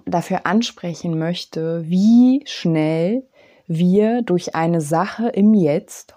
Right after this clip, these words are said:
heute in deinem erwachsenen Alltagsleben, wie schnell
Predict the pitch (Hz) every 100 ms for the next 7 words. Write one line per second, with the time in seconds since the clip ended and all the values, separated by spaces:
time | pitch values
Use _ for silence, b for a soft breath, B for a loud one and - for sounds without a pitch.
0 | - 165 156 156 233 - 160 147 151 180
1 | 190 208 b b b b 160 151 160 -
2 | 220 214 208 208 - 143 165 175 220 220
3 | 220 - 175 160 170 202 214 220 240 b
4 | b b b b 190 180 - 180 165 170
5 | 196 233 277